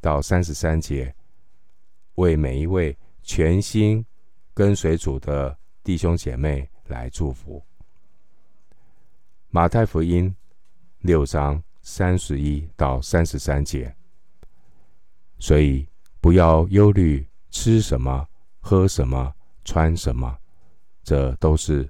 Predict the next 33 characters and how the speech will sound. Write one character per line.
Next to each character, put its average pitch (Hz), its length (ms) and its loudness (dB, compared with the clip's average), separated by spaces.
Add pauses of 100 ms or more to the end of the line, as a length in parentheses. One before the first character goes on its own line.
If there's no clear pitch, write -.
(160)
外 76 200 4
邦 73 200 0
人 69 160 -2
所 64 200 -6
求 62 260 -6
的。 64 220 -6 (960)
你 78 120 2
们 85 180 6
需 110 200 2
用 110 180 8
的 80 140 4
这 85 200 2
一 71 120 -2
切 73 220 -2
东 78 280 4
西， 65 320 -2 (520)
你 76 140 2
们 71 160 2
的 73 120 2
天 80 280 0
父 69 300 -2 (200)
是 - 320 -4
知 139 200 -4
道 127 240 -2
的。 120 220 -10 (1300)
你 73 120 0
们 73 160 4
要 73 240 4
先 113 340 4
求 64 400 -2 (300)
他 90 220 2
的 80 120 2
国 67 400 -2